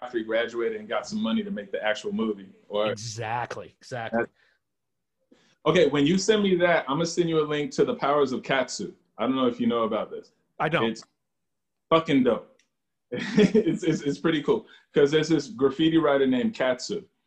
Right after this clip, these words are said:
Speaker 1: and, um, I was still writing graph when I was in undergrad, and I think I discovered it around then. And, um, this dude, you, if you've ever been in New York, you've probably seen the cat. He, he, he, his ta-, his tag is like a big skull, and so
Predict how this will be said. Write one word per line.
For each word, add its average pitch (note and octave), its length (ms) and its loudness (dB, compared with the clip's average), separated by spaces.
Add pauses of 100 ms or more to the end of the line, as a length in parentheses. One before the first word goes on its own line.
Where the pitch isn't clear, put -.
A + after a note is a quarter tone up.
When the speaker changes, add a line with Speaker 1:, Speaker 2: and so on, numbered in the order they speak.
(340)
Speaker 1:
and, A2+ 480 -2
um, G#2+ 720 -2
I A2+ 100 -2
was B2 200 0
still D3+ 220 0
writing B2+ 280 2
graph A#2 440 -2
when A2+ 160 -4
I A2 100 -2
was G#2+ 180 -2
in G#2+ 260 -4
undergrad, G2 560 -4
and G2+ 80 -14
I G#2 120 -10 (120)
think B2 180 -4
I A2 60 -2
discovered G#2 440 -6
it G2+ 100 -6
around G2+ 260 -8
then. G2 120 -16 (420)
And, B2 340 0
um, A#2 480 0
this C#3+ 180 0
dude, C3+ 280 0
you, D#3+ 160 -4 (400)
if C#3+ 120 -2
you've E3 140 4
ever F#3 180 2
been F3 260 0
in D3+ 300 -4
New D3 80 -4
York, D3 340 2
you've B2 120 -4
probably C3+ 240 0
seen C3 240 -2
the B2+ 80 -2
cat. B2+ 300 2 (240)
He, A2 400 -2
he, A2 240 -4 (120)
he, A2+ 220 -4
his A#2+ 180 -8
ta-, B2+ 200 -6
his B2 240 -2
tag C3+ 280 -2
is A#2+ 120 -6
like A2 120 0
a G#2+ 40 -10
big G#2 180 -8
skull, A2+ 460 -2 (440)
and D3+ 480 0
so D3 440 4